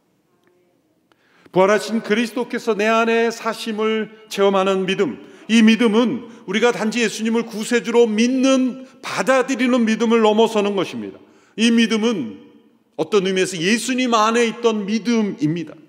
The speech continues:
예수님을 움직이셨던 믿음, 사단이 결코 무너뜨릴 수 없었던 믿음, 예수님께서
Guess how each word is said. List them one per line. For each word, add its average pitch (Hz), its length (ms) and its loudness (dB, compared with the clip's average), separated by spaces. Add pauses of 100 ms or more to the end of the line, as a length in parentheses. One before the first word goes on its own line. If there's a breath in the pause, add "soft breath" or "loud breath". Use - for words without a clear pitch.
(920)
예수님을 170 480 0
움직이셨던 175 760 -2
믿음, 185 640 -4 (340 soft breath)
사단이 185 400 -2
결코 190 340 0
무너뜨릴 214 580 -2
수 214 160 0
없었던 196 580 0
믿음, 208 560 -2 (1800)
예수님께서 214 1400 0